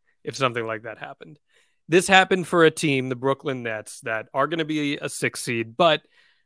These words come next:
realistically, they're gonna struggle in these playoffs. This is not an actual N B A six seed that is at this juncture.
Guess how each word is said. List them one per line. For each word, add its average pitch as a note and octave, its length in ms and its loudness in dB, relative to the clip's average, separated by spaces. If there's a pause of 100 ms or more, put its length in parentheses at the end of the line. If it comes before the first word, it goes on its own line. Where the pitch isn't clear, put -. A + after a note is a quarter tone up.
realistically, B2+ 840 0
they're A#2+ 200 -4
gonna A2 140 -4
struggle G#2+ 600 -8
in B2+ 180 -4
these A2 220 -4
playoffs. G#2+ 460 -6
This B2 160 -10
is A#2 100 -12
not A#2 300 0
an A#2 340 -10
actual A#2 540 -4
N B2+ 140 -6
B A#2 180 -2
A A2 300 -8 (520)
six - 400 -4
seed A2 380 -10
that G#2+ 160 -4
is G#2 240 -10
at A#2 180 -10
this A#2 180 -14
juncture. C#3 540 -6